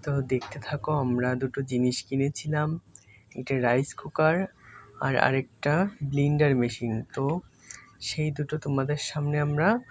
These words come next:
ওপেন করে দেখাবো। তো চলো দেখতে থাকো।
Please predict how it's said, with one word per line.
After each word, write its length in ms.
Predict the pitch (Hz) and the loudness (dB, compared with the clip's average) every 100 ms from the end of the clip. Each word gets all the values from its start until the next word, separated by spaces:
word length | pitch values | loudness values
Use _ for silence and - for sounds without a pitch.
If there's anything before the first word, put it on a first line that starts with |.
| - - - | -20 -20 -6
ওপেন 360 | 135 - 143 147 | -6 0 0 2
করে 260 | 151 151 185 226 | 2 4 4 2
দেখাবো। 520 | 131 110 107 123 123 131 _ - | 0 -2 -2 -6 -8 -12 _ -10
তো 140 | 127 135 - | -8 -8 -6
চলো 300 | 127 131 175 151 | -2 -2 -2 -4
দেখতে 340 | 117 - - - | -6 -6 -16 -14
থাকো। 300 | 131 - | -12 -10